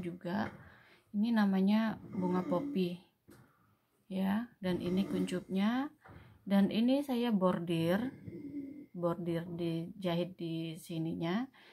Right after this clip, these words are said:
Juga saya udah ada di videonya yang, eh, Brazilian embroider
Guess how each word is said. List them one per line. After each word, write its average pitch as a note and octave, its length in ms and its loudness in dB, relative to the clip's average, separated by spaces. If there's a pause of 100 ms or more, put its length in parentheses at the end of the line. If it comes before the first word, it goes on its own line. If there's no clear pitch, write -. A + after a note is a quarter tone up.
(200)
Juga F#3 320 0
saya G3 320 4
udah F3 320 0
ada E3+ 400 -2
di F#3 160 -2
videonya F3 800 0
yang, E3+ 320 0 (680)
eh, F#3 80 -6
Brazilian F#3 840 4
embroider F3 960 0